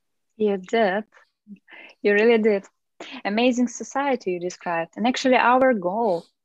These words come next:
the goal of the project Creative Society, to make such conditions in which every person could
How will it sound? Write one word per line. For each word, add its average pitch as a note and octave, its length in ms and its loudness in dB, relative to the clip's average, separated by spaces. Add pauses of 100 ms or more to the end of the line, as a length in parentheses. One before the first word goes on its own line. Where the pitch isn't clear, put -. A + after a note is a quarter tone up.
(140)
the F#3 100 -6
goal G3 220 -2
of F#3 80 -8
the F#3 80 -2
project G3+ 460 -4
Creative F#3+ 320 -6
Society, F3+ 800 -2 (260)
to G3+ 100 -8
make G#3+ 420 -2
such - 320 -4
conditions G3 800 -4
in F#3+ 200 -8
which G3+ 320 -2
every A3 280 0
person F3 640 -4
could F3 240 -6